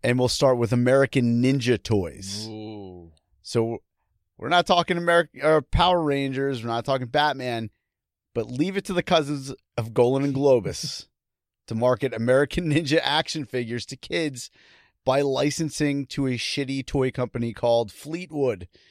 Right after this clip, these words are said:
Speaker 1: and having them rush out a line of American Ninja toys along with a blow dart <laughs> target set, some kind of weird Halloween mask, a, uh, mini ninja blade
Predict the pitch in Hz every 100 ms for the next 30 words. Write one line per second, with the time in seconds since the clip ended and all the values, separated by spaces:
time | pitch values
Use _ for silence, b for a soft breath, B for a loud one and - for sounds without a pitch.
0 | b 123 117 123 123 127 123 120 107 113
1 | - 113 113 104 110 120 120 95 104 117
2 | - 117 143 120 - 117 120 117 - -
3 | _ _ _ _ - 110 123 123 127 117
4 | 110 92 104 110 120 117 120 - - -
5 | 147 151 - - 180 175 _ _ _ _
6 | _ - 196 180 180 170 135 123 147 165
7 | 139 131 147 143 143 156 151 151 156 151
8 | 135 - - - 107 107 107 101 98 104
9 | 120 135 147 151 131 127 143 139 131 120
10 | 127 135 139 123